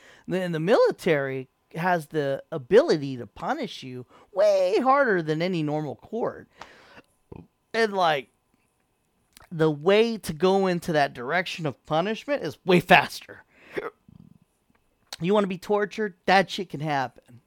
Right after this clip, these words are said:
Not as in, you know, mm, waterboarding or whatever. Maybe, I don't know. But, um, you know, going to a fucking prison where you're just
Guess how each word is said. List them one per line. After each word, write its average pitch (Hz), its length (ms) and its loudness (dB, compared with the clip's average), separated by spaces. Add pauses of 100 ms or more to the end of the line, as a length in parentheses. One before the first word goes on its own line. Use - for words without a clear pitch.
Not 226 240 2
as 180 280 2
in, 147 380 -2 (1040)
you 165 160 -2
know, 120 320 -6 (160)
mm, 196 460 -8
waterboarding 123 840 -2
or 107 60 -16
whatever. 107 540 -18 (420)
Maybe, 104 340 -18
I 110 60 -20
don't 113 180 -14
know. 90 240 -18 (1120)
But, 143 200 -4
um, 113 720 -10 (200)
you 139 140 -18
know, 110 260 -20
going 139 280 -6
to 131 140 -12
a 101 60 -14
fucking 139 460 -8
prison 127 480 -8
where 117 80 -12
you're 123 160 -14
just 120 220 -18